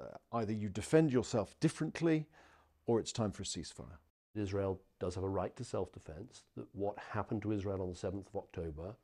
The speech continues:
Speaker 2: was appalling. There are still two hundred and forty more hostages that, um, Hamas have. But yesterday, when I met with the Israeli president, with the, the prime minister, with others, I stressed over and over again that they must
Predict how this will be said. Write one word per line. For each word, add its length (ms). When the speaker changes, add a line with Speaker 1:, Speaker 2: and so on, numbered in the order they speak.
Speaker 2:
was 160
appalling. 680
There 120
are 40
still 300
two 220
hundred 280
and 140
forty 460
more 380
hostages 600
that, 260
um, 300
Hamas 520
have. 440
But 160
yesterday, 640
when 160
I 80
met 260
with 320
the 80
Israeli 380
president, 580
with 180
the, 100
the 420
prime 220
minister, 600
with 140
others, 460
I 140
stressed 460
over 240
and 100
over 300
again 400
that 200
they 140
must 480